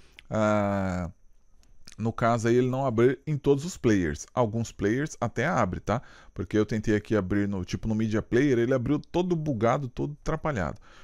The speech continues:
Já no K M Player, ele abriu muito bem. Já abriu liso, funcionando perfeitamente. Mas como aqui,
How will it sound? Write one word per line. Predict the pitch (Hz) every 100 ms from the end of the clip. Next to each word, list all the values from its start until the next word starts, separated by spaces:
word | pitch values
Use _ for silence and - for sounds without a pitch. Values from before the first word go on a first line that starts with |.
| -
Já | 113 156
no | 156
K | 139 135 117
M | 120 139
Player, | 127 139 180 214 - - -
ele | 147
abriu | 156 135 160
muito | 156 147
bem. | 185 120 92 -
Já | 92 95
abriu | 101 95 113 135 123
liso, | 107 123 147 160
funcionando | 147 139 135 135
perfeitamente. | - 117 - 113 196 151 87 - - - - -
Mas | 160 -
como | - 226
aqui, | - 196 180